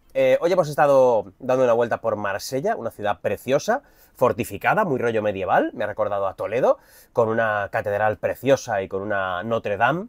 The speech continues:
también muy chula. La verdad es que ha sido una visita muy, muy, muy bonita. Y bueno, estamos de vuelta en el barco y he visto que ha salido el tráiler de Capitán América Brave New World. Ha salido hace unas horas ya, lo he compartido en redes sociales, pero no lo he visto, así que estoy aquí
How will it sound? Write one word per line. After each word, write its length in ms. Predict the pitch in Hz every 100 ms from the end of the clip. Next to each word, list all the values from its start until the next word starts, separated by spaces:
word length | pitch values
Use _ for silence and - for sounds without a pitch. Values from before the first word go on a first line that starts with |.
| -
también 240 | 98 104
muy 180 | 104 98
chula. 320 | 135 165 285 - _ -
La 60 |
verdad 120 | 98
es 60 | 101
que 60 | 101
ha 40 |
sido 140 | 110
una 160 | 92 92
visita 300 | 90 104 90
muy, 240 | 92 101
muy, 160 | 98 101
muy 180 | 95 95
bonita. 380 | 85 92 175 - _ -
Y 180 | - 123
bueno, 180 | 123 123
estamos 200 | 127 127
de 80 | 135
vuelta 200 | 131 131
en 60 |
el 60 | 127
barco 340 | 139 127 143 - _ -
y 80 | 160
he 40 |
visto 260 | 180 185 180
que 60 |
ha 40 | 170
salido 400 | 156 147 165 -
el 220 | 135 113
tráiler 340 | 127 135 147 127
de 200 | 147 -
Capitán 500 | 135 - 117 147 147
América 420 | 135 139 143 143
Brave 460 | 120 101 131 143 -
New 400 | 113 123 135 -
World. 540 | 104 107 95 76 76 - _ - _
Ha 80 | 123
salido 260 | 135 117 110
hace 140 | 113
unas 240 | 107 101
horas 260 | 127 104 92
ya, 260 | 123 190 277 _
lo 120 | 104
he 40 | 104
compartido 560 | 104 101 98 101 92
en 160 | 87 85
redes 200 | 101 101
sociales, 420 | 117 131 170 -
pero 300 | 120 120 175 - - _
no 100 | 131
lo 60 | 131
he 40 |
visto, 360 | 98 - 175 180
así 220 | - 123
que 60 | 110
estoy 160 | -
aquí 300 | 113 107 151